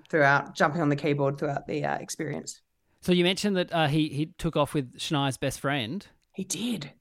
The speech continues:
Speaker 2: Do you know who Shania married?
Speaker 1: Of course I do. Do you think I didn't watch the documentary Gripped? <laughs> Gripped? <laughs>
Speaker 2: She married the best friend's husband. It was a
Speaker 1: And I
Speaker 2: real-life wife swap.
Speaker 1: It's honestly not the first one I've heard of. I know of several people that this has happened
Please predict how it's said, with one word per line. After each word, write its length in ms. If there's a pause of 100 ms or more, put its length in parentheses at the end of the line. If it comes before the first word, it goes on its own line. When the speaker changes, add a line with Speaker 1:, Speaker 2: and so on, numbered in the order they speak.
Speaker 2:
Do 80
you 60
know 60
who 100
Shania 360
married? 360 (260)
Speaker 1:
Of 60
course 260
I 120
do. 280
Do 100
you 60
think 180
I 80
didn't 220
watch 220
the 100
documentary 680
Gripped? 640 (340)
<laughs> 320
Gripped? 580 (200)
<laughs> 200 (680)
Speaker 2:
She 200
married 320
the 80
best 260
friend's 260
husband. 520 (480)
It 20
was 120
a 40
Speaker 1:
And 80
I 120
Speaker 2:
real-life 300
wife 220
swap. 320 (500)
Speaker 1:
It's 320
honestly 460
not 220
the 80
first 300
one 100
I've 120
heard 220
of. 220 (800)
I 100
know 200
of 60
several 640
people 420
that 120
this 160
has 80
happened 360